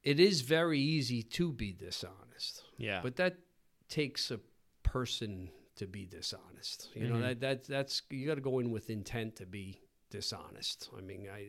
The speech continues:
Speaker 1: it's not in our nature to be dishonest. We're never dishonest. I don't believe it. Uh,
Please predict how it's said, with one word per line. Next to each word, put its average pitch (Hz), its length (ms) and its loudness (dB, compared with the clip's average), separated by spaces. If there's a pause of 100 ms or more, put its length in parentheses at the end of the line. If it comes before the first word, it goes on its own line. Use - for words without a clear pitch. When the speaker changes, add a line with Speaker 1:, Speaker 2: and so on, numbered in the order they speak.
(140)
Speaker 1:
it's - 180 -12
not 120 220 0
in 113 120 2
our 110 180 -2
nature 101 380 -6
to 95 100 -10
be 92 160 -8
dishonest. 92 680 -6
We're 98 100 -4
never 107 300 -4
dishonest. 98 760 -10 (600)
I 107 60 -2
don't 101 220 -2
believe 113 400 0
it. 104 120 -4 (220)
Uh, - 60 -12